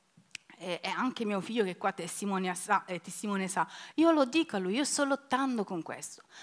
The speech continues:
io sto lottando con la rabbia, io sto lottando con l'impulso, io sto lottando,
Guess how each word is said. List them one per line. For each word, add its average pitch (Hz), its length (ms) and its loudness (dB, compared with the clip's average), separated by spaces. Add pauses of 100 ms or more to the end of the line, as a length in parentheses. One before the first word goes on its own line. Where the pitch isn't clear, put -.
(140)
io 269 140 6
sto 254 200 2
lottando 254 640 4
con 220 300 2
la 214 540 2
rabbia, 180 540 4
io 254 120 2
sto - 240 2
lottando 240 640 4
con 233 280 0 (340)
l'impulso, 233 680 2
io 262 180 4
sto - 240 2
lottando, 226 960 2